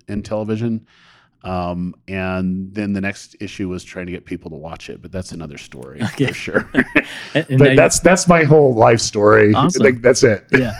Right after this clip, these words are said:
Speaker 1: <laughs> That's
Speaker 2: And now
Speaker 1: all we got.
Speaker 2: you're in the midst of recording season three and just about done. And
Speaker 1: Yeah,
Speaker 2: so
Speaker 1: yeah.
Speaker 2: it's, it's,
Speaker 1: Yeah.
Speaker 2: so
Speaker 1: And thank-,
Speaker 2: I assume you
Speaker 1: thankfully,
Speaker 2: have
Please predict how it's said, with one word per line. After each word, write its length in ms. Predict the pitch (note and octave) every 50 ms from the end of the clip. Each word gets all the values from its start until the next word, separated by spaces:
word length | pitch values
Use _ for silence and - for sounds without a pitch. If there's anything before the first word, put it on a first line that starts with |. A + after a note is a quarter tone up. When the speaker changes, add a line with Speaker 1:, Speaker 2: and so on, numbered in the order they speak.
| - -
Speaker 1:
<laughs> 120 | - -
That's 200 | - C3 B2+ B2
Speaker 2:
And 80 | C#3 B2
now 140 | B2 B2 B2+
Speaker 1:
all 60 | B2+
we 60 | B2 A2+
got. 140 | A2 G2
Speaker 2:
you're 120 | B2 B2 A2+
in 260 | A#2 - B2+ - C3+
the 60 | C3+
midst 240 | A#2+ A#2+ A#2 - -
of 120 | A#2+ G#2
recording 300 | A2+ G#2 - A#2+ A2+ A2+
season 300 | G2+ - A#2+ A2+ A#2 A2+ F#2+
three 240 | - G#2+ A#2 C#3 D3
and 140 | A2+ A2 G#2+
just 160 | G#2+ G2+ -
about 180 | - A2 G#2 -
done. 240 | G#2 G#2 G#2+ C3 D#3+
And 120 | A#2+ A2+
Speaker 1:
Yeah, 640 | B2 - F3+ C4 D4+ D#4+ D4 G#3 B2 F#2+ E2+ D#2+ D2+
Speaker 2:
so 140 | - A#2+
Speaker 1:
yeah. 180 | A#2 A2+ G2+ -
Speaker 2:
it's, 300 | - - - - - -
it's, 380 | - - A#2 - - - - - - -
Speaker 1:
Yeah. 300 | - B2 A#2 G2+ G2 F#2+
Speaker 2:
so 180 | - - - C3+
Speaker 1:
And 60 | -
thank-, 200 | - D#3+ - -
Speaker 2:
I 40 | B2
assume 160 | A2+ - D#3+
you 80 | D#3+ D3+
Speaker 1:
thankfully, 140 | D3 D#3+ D3
Speaker 2:
have 160 | C3+ C#3